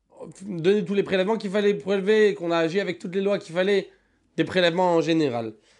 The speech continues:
Et il y a écrit là-bas, Velo bi'arti mimenu betame, par rapport au prélèvement du maaser sheni.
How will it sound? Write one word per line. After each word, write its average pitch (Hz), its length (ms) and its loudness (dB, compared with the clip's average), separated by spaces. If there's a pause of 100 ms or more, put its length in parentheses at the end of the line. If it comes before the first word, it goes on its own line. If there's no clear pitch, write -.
(180)
Et 127 60 2
il - 20 4
y - 20 4
a 131 40 4
écrit 139 180 -2
là-bas, 165 300 2
Velo 175 200 0
bi'arti 190 400 0
mimenu 226 300 -2
betame, 185 400 0 (480)
par 143 120 0
rapport 160 280 0
au 156 360 0 (200)
prélèvement 165 420 0
du 165 100 -2
maaser 151 500 -2
sheni. 151 540 -6